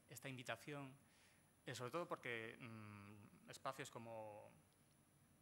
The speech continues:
como El Ojo Atómico y toda la, la trayectoria de los espacios de, i-, independientes de los años noventa aquí en Madrid, pero también otros que estaban en todo el Estado y siguen estando, ¿no? Eh, fueron una referencia siempre para nosotros desde una, eh,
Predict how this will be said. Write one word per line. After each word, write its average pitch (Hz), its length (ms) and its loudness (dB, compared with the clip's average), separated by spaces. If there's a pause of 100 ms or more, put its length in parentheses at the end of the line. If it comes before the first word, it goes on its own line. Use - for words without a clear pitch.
(380)
como 120 140 -2
El 123 40 2
Ojo 123 120 0
Atómico 120 720 2
y 107 80 -6
toda 120 200 0
la, 110 480 2
la 110 100 -4
trayectoria 110 380 -2
de 107 60 0
los 101 80 -4
espacios - 420 -6
de, 104 320 -6 (680)
i-, 147 160 -6
independientes 113 580 0
de 104 80 -8
los 101 100 -8
años 110 160 -8
noventa 107 300 -4
aquí - 100 -8
en 107 60 -6
Madrid, 113 360 0
pero 104 120 -8
también 113 320 -6
otros - 260 -6
que - 100 -12
estaban 104 300 -8
en 101 120 -10
todo 104 200 -4
el 98 80 -4
Estado 101 420 -4
y 95 60 -10
siguen 101 320 -4
estando, 117 420 2
¿no? 131 120 -6 (500)
Eh, 120 140 0
fueron 131 160 2
una 131 120 10
referencia 117 460 2
siempre 104 260 -4
para 101 160 0
nosotros 120 480 -6
desde 104 280 -6
una, 107 420 -2 (540)
eh, 98 560 -8